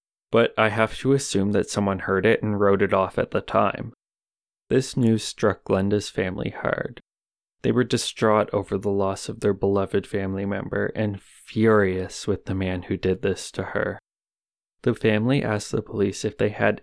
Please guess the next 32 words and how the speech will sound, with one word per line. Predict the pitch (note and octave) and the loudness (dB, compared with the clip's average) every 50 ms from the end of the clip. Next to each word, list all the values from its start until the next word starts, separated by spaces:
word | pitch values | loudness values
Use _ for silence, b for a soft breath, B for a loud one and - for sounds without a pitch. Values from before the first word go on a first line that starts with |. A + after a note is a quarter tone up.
| _ _ | _ _
any | - A2 G#2 G#2+ G#2 G2+ | 0 2 4 4 4 4
leads | G2 F#2+ G2 - - G#2+ - - | 4 2 0 0 -2 -4 -4 -4
on | G#2 G2 G2 | -4 -4 -4
who | F#2+ F#2+ G2 F#2+ | -4 -4 -6 -6
her | F2+ - - G2+ | -2 -2 -2 0
murderer | G2 F#2+ F#2+ F#2+ F#2 - G2 F#2+ F#2+ F#2+ G2 | 0 0 -2 -2 -2 0 0 0 0 0 0
may | F#2+ F#2+ F#2+ G2 | -2 -2 -2 -2
be, | - - - - - - - - _ _ _ _ _ _ _ | -2 -4 -4 -6 -6 -8 -12 -14 _ _ _ _ _ _ _
but | - A2+ A2 - - - | 2 2 2 2 2 2
they | A#2 A#2 | 2 2
said | A2 - - A2 A2 G2+ | 2 2 2 2 4 4
they | A#2 A2+ | 4 2
had | G#2 G#2+ G2+ F#2 - | 4 2 0 0 0
nothing. | F#2 F2+ F2+ F2+ F2 - - - - - - A#2 - - _ _ _ _ _ _ _ _ _ _ _ _ _ _ _ _ _ _ _ _ _ _ - | 0 0 0 0 0 -2 -6 -10 -10 -10 -10 -12 -14 -18 _ _ _ _ _ _ _ _ _ _ _ _ _ _ _ _ _ _ _ _ _ _ 0
Glenda's | G#2+ G#2+ B2+ C#3 D3+ C#3+ - | 2 4 4 4 2 0 0
family | - - G2 F#2+ F#2 F#2 F#2 F#2 | 0 0 2 2 2 2 2 2
would | F#2 F#2 F2+ F2 - | 2 0 0 -2 -4
periodically | - - - G#2 A2 A#2 A2+ G#2+ G2 F#2 F#2 F#2+ F#2 - - G#2+ G2 F#2 | -6 0 2 4 4 6 6 4 4 4 2 0 0 -2 -2 -2 -2 -2
check | - - - F#2+ F#2 - - | -2 -2 -2 -2 -2 -2 -4
in | G2 F#2+ | -4 -4
with | F#2+ G2 - | -6 -6 -6
the | - - | -8 -10
police | - - - G2+ G2 G2 - - - | -10 -6 -6 -4 -4 -4 -6 -8 -12
to | - - G#2+ | -4 -2 0
inquire | G2+ G2 F#2+ - - G2+ F#2+ G2 G#2 A2 A#2+ | 0 0 -2 -4 -4 -2 0 2 2 2 2
about | A#2 A2+ G#2+ G#2 G2+ - - - | 4 4 4 2 2 0 -4 -4
any | - G#2+ G#2 G#2+ G#2 | -2 0 0 0 0
progress | G2+ - - G2+ F#2+ F#2+ - - G2+ G2+ G2 - - | -2 -2 -2 -2 -2 0 0 0 -2 -2 -2 -4 -6
in | G2+ G2 G2 | -6 -6 -4
the | F#2+ F#2+ | -6 -6
case, | - - - G2 - - - - - - - - _ _ | -6 -4 -4 -4 -4 -4 -8 -16 -18 -18 -20 -20 _ _
but | - G#2 G2 - - | 0 0 0 0 -2